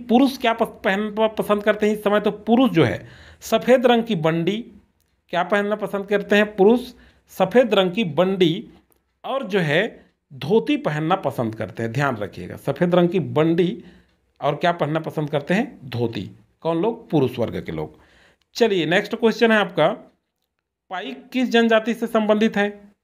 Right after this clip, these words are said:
बहुत ही इंपॉर्टेंट है, पीएससी में पूछा गया क्वेश्चन है। तो ये कंवर जनजाति से संबंधित है पाइक। चलिए नेक्स्ट क्वेश्चन है आपका, और दोस्तों अगर आपको वीडियो अच्छा लगता है तो लाइक और शेयर करना बिल्कुल नहीं भूलिएगा।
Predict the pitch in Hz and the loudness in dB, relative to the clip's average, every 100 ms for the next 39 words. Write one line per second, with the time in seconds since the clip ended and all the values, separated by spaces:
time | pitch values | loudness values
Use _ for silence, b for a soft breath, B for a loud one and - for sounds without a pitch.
0 | - 135 170 175 233 226 208 220 214 208 | -6 2 2 4 2 4 2 2 0 0
1 | 160 151 208 185 156 190 196 208 202 202 | -2 0 0 -2 0 2 2 2 2 0
2 | 208 196 208 B B B - 143 165 226 | 0 0 -2 B B B -8 -4 2 2
3 | 233 165 190 160 156 143 135 160 165 147 | 4 2 4 4 2 2 0 -4 -8 -6
4 | 135 127 123 123 226 - - _ - 123 | -2 0 0 0 -2 -2 -14 _ -10 -8
5 | 110 - - _ _ _ _ _ - 202 | -10 -16 -20 _ _ _ _ _ -8 -2
6 | 226 220 233 233 247 247 254 226 214 - | 0 2 2 0 -4 -2 0 0 0 2
7 | 185 254 - _ _ _ _ _ _ _ | 0 0 -8 _ _ _ _ _ _ _
8 | _ _ _ _ 151 170 202 202 254 254 | _ _ _ _ -6 0 0 4 2 2
9 | 165 190 185 190 190 208 180 - 208 208 | 2 2 2 0 0 2 2 0 -4 -2
10 | 202 202 208 156 180 190 - 175 175 180 | -2 0 0 0 0 -4 -2 -4 0 -2
11 | 170 156 190 190 180 156 165 180 180 | 0 -2 -2 0 0 0 2 2 2